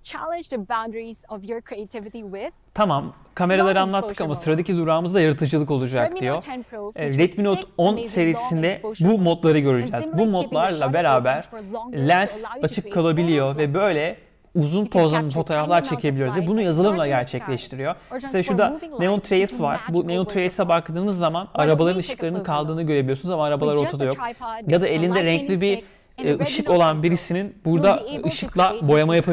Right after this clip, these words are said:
Speaker 2: yapabildiğini
Speaker 1: light painting
Speaker 2: görebiliyorsunuz.
Speaker 1: photo.
Speaker 2: Ve bunu büyük ihtimalle üç bin beş yüz, dört bin
Speaker 1: And
Speaker 2: liraya
Speaker 1: here's
Speaker 2: satın
Speaker 1: another
Speaker 2: aldığınız bir
Speaker 1: one we
Speaker 2: telefonla
Speaker 1: can't
Speaker 2: yapabileceksiniz.
Speaker 1: include
Speaker 2: Tabii bu
Speaker 1: because
Speaker 2: kadar
Speaker 1: it
Speaker 2: kaliteli
Speaker 1: just looks
Speaker 2: yapabilecek miyiz?
Speaker 1: so
Speaker 2: Orasını
Speaker 1: cool.
Speaker 2: bilemiyorum. Evet.
Speaker 1: Do you ever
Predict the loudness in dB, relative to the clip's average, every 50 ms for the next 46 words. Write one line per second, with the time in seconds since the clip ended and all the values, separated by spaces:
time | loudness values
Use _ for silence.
0 | 2 2 2 2 2 2 2 2 0 -2 -4 -8 -10 -4 0 2 2 2 2 2
1 | 0 -2 -4 -4 -4 -6 -6 -8 -8 -12 -16 -20 -20 -20 -6 -2 0 2 4 4
2 | 4 4 2 0 -4 -10 -18 -20 -20 -20 _ _ 0 2 4 4 4 2 -2 -4
3 | -2 0 2 2 2 2 0 -2 -2 -2 -2 0 0 0 0 2 2 4 4 4
4 | 2 0 0 0 0 0 0 0 -2 0 0 2 2 2 2 2 0 0 0 0
5 | 0 0 -2 -2 -4 -4 -4 -2 -2 0 0 0 0 0 -2 -2 -4 -4 -6 -8
6 | -6 -4 -4 -2 -2 -2 -2 -2 0 0 0 0 0 -2 -2 -2 0 -2 -2 -2
7 | -2 -2 -2 -2 -2 -4 -4 -4 -4 -6 -6 -6 -6 -6 -6 -6 -6 -6 -6 -6
8 | -6 -4 -2 0 0 0 -2 -4 -6 -8 -12 -14 -18 -20 -20 -20 -20 _ _ _
9 | _ _ _ _ _ _ _ _ _ _ _ _ _ _ _ _ _ _ _ _
10 | _ _ _ _ _ _ _ _ _ _ _ _ _ -10 -8 -8 -8 -8 -10 -8
11 | -8 -6 -8 -8 -8 -10